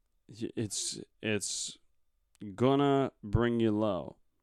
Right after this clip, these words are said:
If you walk uprightly, it's surely. He that perverteth his ways shall be known. People are gonna figure out that person that refuses to be honest in their dealings. Someone who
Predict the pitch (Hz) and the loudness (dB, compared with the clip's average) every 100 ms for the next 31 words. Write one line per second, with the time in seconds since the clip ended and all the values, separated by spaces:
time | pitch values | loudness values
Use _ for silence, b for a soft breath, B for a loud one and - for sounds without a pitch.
0 | _ _ _ - 110 123 123 135 123 135 | _ _ _ -10 -4 0 4 4 2 -2
1 | 127 113 76 98 92 - - 131 123 104 | 0 -2 -2 -4 -6 -8 -6 0 0 0
2 | 90 113 113 - - 101 98 113 117 107 | -2 -2 -2 0 0 0 -2 -2 -2 -4
3 | 90 107 110 107 95 - 98 95 92 87 | -6 -4 -4 -2 -4 -8 -8 -8 -8 -8
4 | 87 101 101 87 127 170 202 170 120 143 | -8 -8 -8 -4 0 2 2 2 2 0
5 | 165 143 - 131 127 117 85 60 73 - | 0 -2 -4 -2 2 0 0 -6 -10 -14
6 | - b b b b b b b _ - | -20 b b b b b b b _ -6
7 | 110 113 - 135 135 - 127 117 104 - | -2 0 0 -2 0 0 -2 -2 -4 -4
8 | 104 - 120 110 113 - 101 101 104 113 | -6 -2 -2 0 -2 -2 -4 -2 -2 0
9 | 107 - 107 98 92 87 104 92 73 - | -2 -4 -6 -4 -6 -2 -2 -2 -6 -6
10 | 120 123 123 117 120 107 | -2 0 0 0 0 -2